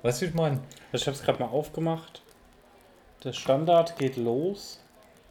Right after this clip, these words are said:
Speaker 2: für elf Dollar neunundneunzig. Ich bin grad auf U S Homepage.
Speaker 1: Okay, ich bin eher die deutsche, der kostet zwölf neunundneunzig Euro.
Speaker 2: Ja, gut. Eine G T X tausendachtzig. Oder vergleichbar
Speaker 1: Ja.
Speaker 2: oder besser.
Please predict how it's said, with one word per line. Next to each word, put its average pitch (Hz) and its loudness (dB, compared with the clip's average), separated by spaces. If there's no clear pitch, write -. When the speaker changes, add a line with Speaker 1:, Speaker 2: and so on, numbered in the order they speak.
Speaker 2:
für 135 -2
elf 147 -6
Dollar 147 2
neunundneunzig. 139 -2
Ich - -18
bin 135 -6
grad 127 2
auf 127 -10
U 123 -4
S 143 -6
Homepage. 170 -4
Speaker 1:
Okay, 120 0
ich 120 -12
bin 147 -2
eher 139 6
die 143 0
deutsche, 147 4
der 151 2
kostet 139 -2
zwölf 135 6
neunundneunzig 127 2
Euro. 107 -4
Speaker 2:
Ja, 110 0
gut. 101 -8
Eine 135 -2
G 139 0
T 151 0
X 139 -6
tausendachtzig. 139 0
Oder 127 0
vergleichbar 147 4
Speaker 1:
Ja. 127 4
Speaker 2:
oder 120 0
besser. 175 -2